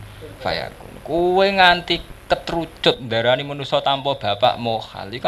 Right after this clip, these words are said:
perkarane wis dadi hukum adat. Nak anake ana bapake ana mbah. Lah anake darani Isa mohal, Adam buyute mohal.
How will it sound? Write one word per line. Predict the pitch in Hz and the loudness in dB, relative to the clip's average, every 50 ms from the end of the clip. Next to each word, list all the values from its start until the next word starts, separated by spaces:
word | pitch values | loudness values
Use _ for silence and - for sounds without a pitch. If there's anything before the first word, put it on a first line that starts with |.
| 170 - | 2 2
perkarane | - 160 - - 147 143 147 151 156 175 | 0 0 4 4 4 6 6 4 2 2
wis | 170 - | -2 -2
dadi | - 117 110 - 131 110 | 0 -2 -2 -2 -2 -4
hukum | 113 117 - 123 120 120 - | -6 -4 -2 -2 -2 0 0
adat. | - 107 87 - - - - 151 - - - - - - - - - - - | 0 0 -2 -2 -6 -6 -4 -4 -4 -4 -8 -18 -20 -20 -20 -20 -12 -6 -2
Nak | 127 - | -2 0
anake | 110 117 113 113 117 - | 2 0 0 0 -2 -2
ana | 160 143 123 120 110 | -2 -2 -4 -4 -2
bapake | - 101 101 98 - 110 113 - 139 | 0 0 0 0 0 -2 -2 0 0
ana | 139 117 113 113 117 | 0 0 0 -2 -4
mbah. | 117 113 120 131 165 - - - - - - - - - - - - - - - - - - - - | -4 -4 -6 -6 -6 -8 -12 -20 -20 -20 -20 -20 -20 -20 -20 -20 -20 -20 -20 -20 -20 -20 -20 -16 -6
Lah | - - - 185 | -2 0 2 2
anake | 190 190 208 226 | 2 2 0 2
darani | 202 202 202 208 208 208 196 | 6 6 6 8 6 4 2
Isa | 202 196 - 208 202 | 0 4 6 6 6
mohal, | 202 196 190 185 - 214 214 196 | 6 6 4 6 8 6 8 8
Adam | - 165 160 - - - 214 220 214 | 8 6 6 6 6 6 6 6 6
buyute | - 135 127 123 127 - 160 160 | 4 -4 -6 -6 -4 -2 -2 -2
mohal. | 165 185 196 196 - - - 208 208 | 0 0 -2 -2 -4 -4 -6 -6 -6